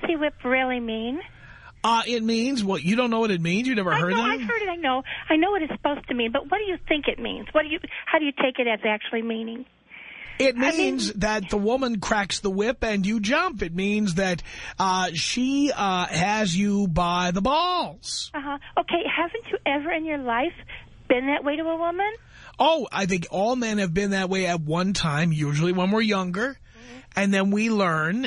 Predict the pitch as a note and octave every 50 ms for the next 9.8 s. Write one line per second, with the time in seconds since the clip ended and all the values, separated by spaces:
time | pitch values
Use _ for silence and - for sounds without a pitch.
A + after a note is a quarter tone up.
0 | - - G3 G3 G3 G3+ G#3+ G#3+ E3+ - - A3 G#3+ A3+ A3 G#3 B3 C#4+ D#4+ F4+
1 | F#4+ F#4 C#4 - - - - - - - - - - - - - - - - -
2 | - - - C4 B3 B3 A#3+ B3 A#3+ C4 D4 D4 D4+ D4 D#4+ D4 D4+ D4+ D4 D4+
3 | C4 - D4 C#4 C4+ C4+ C4 C4 C4+ - - - C4+ B3 B3+ B3+ B3+ C4 - -
4 | - - B3 A3 - B3 A#3 A3 A3 C4 C4+ - B3+ B3 - - A#3 A#3 B3+ D4
5 | D#4 D#4 D#4+ E4+ F4+ G4 G#4 G3+ A#3 B3 A3 D#3+ B2+ - - E3 F#3+ A3 A3+ G3+
6 | D3+ G#2+ F#2+ - - D3 D3 C#3+ F3 G3 G#3+ F#3+ C#3+ A#2+ A2+ - D3 D#3+ D3 D#3
7 | D#3 D3+ - G3+ G#3 A3+ G#3 E3 C3+ - C3 E3 F3+ F#3 F#3 F3+ F3 E3 E3 E3
8 | F3 G3 A3+ A#3+ A3+ G#3 F#3 E3+ D#3 C3+ D#3 E3+ G3+ A3+ B3+ A3 E3+ F3+ A3 A3+
9 | G#3+ A#2 A#2 D#3 - - - - - - - A#3+ B3 A3 A3+